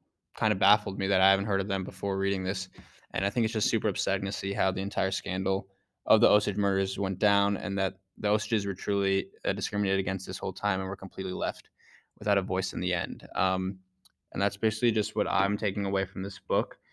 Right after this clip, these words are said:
is that there were so many murders that were unheard of, and then when they were heard of, they still weren't treated as if they were quote-unquote real murders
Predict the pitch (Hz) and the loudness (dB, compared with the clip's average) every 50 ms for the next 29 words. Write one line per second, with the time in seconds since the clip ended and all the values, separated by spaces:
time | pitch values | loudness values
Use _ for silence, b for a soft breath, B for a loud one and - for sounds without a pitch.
0 | _ _ _ _ _ _ 113 110 - 95 - 110 110 110 110 - - - 117 117 | _ _ _ _ _ _ -4 -4 -4 0 4 4 4 6 6 4 6 8 8 10
1 | 120 120 117 110 107 107 107 110 110 104 98 98 101 101 101 107 107 104 104 104 | 10 10 8 8 6 6 6 6 4 4 4 2 2 2 2 4 2 2 2 2
2 | 98 95 - - _ _ 101 101 87 107 107 107 110 120 104 98 98 104 110 117 | 0 0 -2 -6 _ _ -4 0 2 4 4 2 2 0 0 2 4 4 4 4
3 | 123 117 113 95 101 101 101 101 101 107 107 107 110 110 107 98 107 110 110 107 | 4 2 2 0 0 2 0 0 2 4 4 6 6 6 4 4 4 4 4 4
4 | 110 110 95 95 95 95 120 101 98 - - - 107 104 98 98 98 98 98 90 | 4 2 0 0 0 -2 -2 -2 -2 -2 -2 -2 0 0 0 0 -2 -2 -2 -4
5 | - - 104 101 98 95 98 98 98 - 104 101 - - _ b b b b b | -4 -4 -4 -4 -4 -4 -6 -6 -6 -4 -4 -6 -6 -8 _ b b b b b
6 | b _ - 98 98 95 98 98 101 147 143 139 - - _ _ _ - - 107 | b _ -6 -4 -4 -4 -4 -6 -8 -10 -10 -12 -14 -20 _ _ _ -4 -2 -2
7 | 98 104 - 104 98 87 92 98 98 98 95 95 95 95 92 95 95 95 101 104 | -2 -2 -2 -2 -2 -2 -2 -2 -2 0 0 0 -2 -2 -2 -2 -2 -4 -4 -6
8 | - | -8